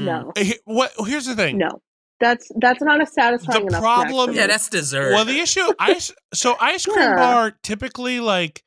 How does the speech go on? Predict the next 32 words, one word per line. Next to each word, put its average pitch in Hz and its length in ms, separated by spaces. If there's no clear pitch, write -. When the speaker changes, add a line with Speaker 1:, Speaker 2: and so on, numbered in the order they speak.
Speaker 2:
I 175 200
could 208 400
get 214 160
down 185 220
with 170 100
it 160 80
if 147 100
I 147 80
was 131 160
serving 139 280
myself, 123 540
but - 120
they 131 200
always 123 440
went 120 200
cheap - 320
on 104 160
the 104 140
ice 101 240
cream. 82 440
Speaker 3:
Yeah, 117 340
there 143 100
was, 127 200
um, 131 180
Speaker 1:
It's 262 120
always, 320 240
like, 285 160
it 277 80
was 269 120
always, 330 200
like, 330 120
the 240 100